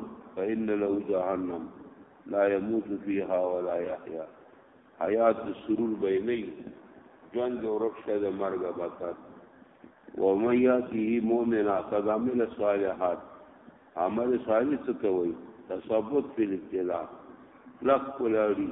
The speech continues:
مسله باندې. اولئک لهم الدرجات العلی.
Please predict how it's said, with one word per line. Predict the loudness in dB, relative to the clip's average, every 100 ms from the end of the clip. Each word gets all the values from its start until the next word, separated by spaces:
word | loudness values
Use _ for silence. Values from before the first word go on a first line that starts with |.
| -6
مسله | -10 -6 -2 0 0
باندې. | -2 -4 -6 -10 -14 -20 -20 -20 -16 -2
اولئک | 2 4 4 2 2
لهم | 0 0 -2 -4
الدرجات | -4 -4 -2 -2 0 0 -2
العلی. | -6 -4 -4 -4